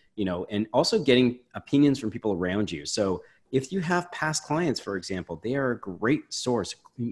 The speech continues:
immense wealth of opportunity to learn from. Um, you just have to know how to ask the questions in the right way.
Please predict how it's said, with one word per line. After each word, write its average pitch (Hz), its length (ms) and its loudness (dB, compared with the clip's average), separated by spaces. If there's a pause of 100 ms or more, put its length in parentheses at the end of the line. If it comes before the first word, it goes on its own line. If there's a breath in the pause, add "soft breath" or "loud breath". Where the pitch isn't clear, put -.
immense 131 560 4
wealth 107 360 0
of 101 200 -6
opportunity 98 680 0
to - 160 -10
learn 101 320 0
from. 73 300 -12 (340 soft breath)
Um, 92 340 0
you 113 120 0
just 123 160 0
have 131 100 4
to 120 80 2
know 110 80 6
how 107 80 2
to 104 80 2
ask 98 220 -2
the 95 60 -14
questions 95 440 -2
in 87 60 -6
the 85 80 -6
right 82 200 -6
way. 92 360 -2